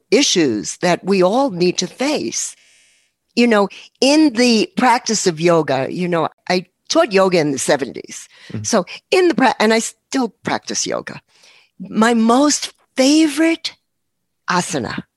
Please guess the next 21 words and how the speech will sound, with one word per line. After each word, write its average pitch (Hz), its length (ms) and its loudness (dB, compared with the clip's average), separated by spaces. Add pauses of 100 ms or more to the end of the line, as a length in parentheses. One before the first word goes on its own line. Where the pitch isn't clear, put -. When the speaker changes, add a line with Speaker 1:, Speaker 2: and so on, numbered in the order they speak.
(720)
Speaker 1:
was 185 200 0
the 208 80 -2
Shavasana, 151 840 -2 (560)
the 175 100 -6
one 190 220 2
you 190 80 4
just 170 240 -2
learn. 147 220 -8 (1000)
You 175 140 2
have 170 160 0
to 147 180 -2 (260)
relax 156 460 -2 (160)
every 196 840 0 (400)
part 180 400 0 (160)
of 175 140 -2
your 170 160 2
body 123 560 -6 (1400)
and 151 140 -4
just 156 220 -4
lie 147 320 2
there. 131 360 -6